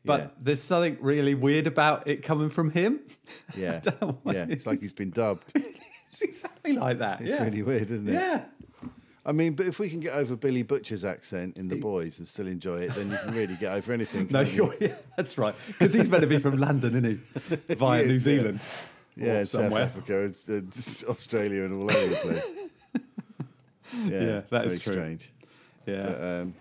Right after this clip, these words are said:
Speaker 2: yeah, it does look, it does look intriguing, doesn't it?
Speaker 1: Oh, it
Speaker 2: Oh,
Speaker 1: looks
Speaker 2: that's, that's,
Speaker 1: Mm.
Speaker 2: that's the other thing I've been doing as well is reading about, um, is reading early issues of Moon Knight, like
Speaker 1: Oh,
Speaker 2: his
Speaker 1: yeah.
Speaker 2: first appearance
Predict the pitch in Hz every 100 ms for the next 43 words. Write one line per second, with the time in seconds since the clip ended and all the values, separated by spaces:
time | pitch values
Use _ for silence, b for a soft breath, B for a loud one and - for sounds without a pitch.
0 | - _ _ b b b b b b b
1 | 131 147 123 160 139 135 98 - - 113
2 | - - 120 110 101 107 101 113 107 87
3 | 90 101 85 85 78 - 151 147 127 131
4 | 139 156 - - 151 135 131 - 143 131
5 | 131 120 120 117 107 110 139 123 95 92
6 | 110 92 82 101 98 95 87 87 87 82
7 | - _ 85 85 82 85 b b b b
8 | _ 92 82 101 98 92 87 87 - _
9 | 92 95 92 90 80 - 90 87 80 73
10 | 87 92 92 76 71 - - 170 185 226
11 | 254 87 - - 98 87 80 71